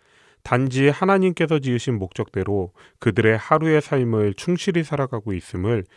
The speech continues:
이십육 절부터 삼십 절까지 말씀하고 계십니다.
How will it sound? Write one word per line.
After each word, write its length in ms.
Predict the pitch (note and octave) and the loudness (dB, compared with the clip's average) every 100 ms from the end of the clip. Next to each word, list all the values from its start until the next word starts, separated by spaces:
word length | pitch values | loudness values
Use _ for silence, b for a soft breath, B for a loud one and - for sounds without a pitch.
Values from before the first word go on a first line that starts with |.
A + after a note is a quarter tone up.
| b - | b -6
이십육 540 | A#2 A#2 C#3 G#2 F2+ | -4 0 0 0 0
절부터 560 | - G#2 F#2 - F#2 F2+ | 2 2 0 -4 -4 -4
삼십 400 | - C3 C3+ - | -4 -4 -6 -6
절까지 640 | G#2+ F#2 F2+ E2 F#2+ G2+ | -6 -6 -8 -10 -8 -8
말씀하고 640 | F#2+ E2 - A2+ G2 E2+ F#2+ | -6 -6 -6 -6 -6 -6 -8
계십니다. 680 | F#2+ - E2 D2+ D#2 D2+ | -8 -8 -10 -10 -16 -18